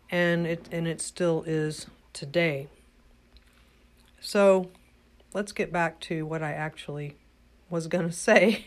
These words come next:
<laughs> The, the important thing to know is that God is willing and able to forgive your sins. And if you're a Christian,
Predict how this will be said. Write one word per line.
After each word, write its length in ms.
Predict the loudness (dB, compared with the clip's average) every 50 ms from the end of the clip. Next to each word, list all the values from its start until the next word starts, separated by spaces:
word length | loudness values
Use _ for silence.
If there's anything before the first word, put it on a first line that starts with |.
| -8 -6 -6
<laughs> 60 | -6 -6 -10 -18 -20 -20 -20 -20 -20 -20 -20 -20 -20 -20 -20 -20 -20 -20 -20 _ _ _ _ _ -6
The, 140 | -6 -6 -6 -4
the 140 | -2 0 2
important 480 | 2 0 0 0 0 0 0 0 0 0
thing 180 | 0 0 0 0
to 100 | 0 2
know 360 | 2 4 4 4 4 4 2
is 160 | 0 -2 -4
that 180 | -4 -6 -2 0
God 460 | 2 4 6 6 6 6 4 4 2
is 200 | 0 -4 -6 -4
willing 680 | -2 0 2 2 2 2 0 -2 -2 -2 -2 -4 -6 -8 -14 -16 -8
and 200 | -4 -4 -4 -2 0
able 600 | 0 2 2 2 0 0 0 0 0 -2 -4 -6 -10 -16 -20 -20 -20 -20 -20 -20 -20 -20 -20 -20 -12
to 160 | -8 -8 -8
forgive 760 | -8 -8 -8 -8 -6 -6 -2 0 2 4 4 4 4 2 -2 -8 -18 _ _ _ _ _ -6
your 260 | 0 2 2 2 2
sins. 600 | 0 -2 -2 -2 -2 -2 -2 -6 -10 -12 -16 -18 -18 -20 -20 _ -10 -6
And 200 | -4 -2 0 -2
if 160 | -2 -2 -2
you're 260 | 0 2 4 4 2 2 0
a 80 | -4
Christian, 540 | -4 -2 -2 0 0 0 -2 -2 -2 -2 -2